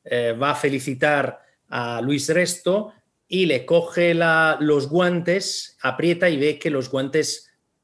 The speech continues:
eh, le, le falta algo, o sea, le, hay algo raro en los guantes. Y efectivamente, pues llama al árbitro, el árbitro ve que, hombre, los guantes habían sido manipulados, le habían quitado una parte de relleno y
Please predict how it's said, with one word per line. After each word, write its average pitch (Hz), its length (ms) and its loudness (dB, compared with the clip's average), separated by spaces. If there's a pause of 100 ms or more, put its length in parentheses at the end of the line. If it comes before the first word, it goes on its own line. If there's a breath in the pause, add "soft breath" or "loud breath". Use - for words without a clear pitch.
(120)
eh, 117 160 -8 (140)
le, 127 180 -6
le 135 80 -2
falta 143 320 -2
algo, 104 300 -8
o - 20 -20
sea, 113 320 -4
le, 123 500 -8
hay 143 200 0
algo 165 240 4
raro 170 260 4
en 175 80 4
los 131 160 0
guantes. 117 800 -6
Y 135 100 -4
efectivamente, 151 880 0 (260 loud breath)
pues 113 140 -6
llama 131 220 0
al 147 60 2
árbitro, 175 640 2 (260 loud breath)
el 117 180 -4
árbitro 143 640 2
ve 131 280 0
que, 131 360 -2
hombre, 123 300 -2
los 110 160 -10
guantes 123 420 -6
habían 131 220 -2
sido 131 240 -2
manipulados, 156 960 0 (460 soft breath)
le 123 100 -4
habían 135 220 -2
quitado 147 280 -2
una 127 160 -2
parte 135 260 -2
de 139 180 0
relleno 170 640 0 (400 loud breath)
y 214 420 -2